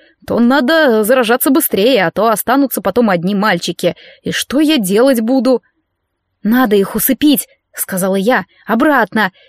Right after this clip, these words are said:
если мы не хотим запрашивать помощь. А, кстати, почему мы не хотим запрашивать помощь?» «А потому что я так сказал».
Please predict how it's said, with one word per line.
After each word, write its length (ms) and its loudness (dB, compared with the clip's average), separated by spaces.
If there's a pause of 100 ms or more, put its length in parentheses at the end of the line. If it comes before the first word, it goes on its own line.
(180)
если 260 0
мы 100 4
не 100 2
хотим 380 0
запрашивать 680 -2
помощь. 380 0 (340)
А, 80 -12
кстати, 460 -4 (220)
почему 340 -2
мы 100 -4
не 80 0
хотим 300 -2
запрашивать 560 -4
помощь?» 420 -4 (920)
«А 100 -16
потому 360 -2
что 180 0
я 300 0
так 200 -4
сказал». 540 -2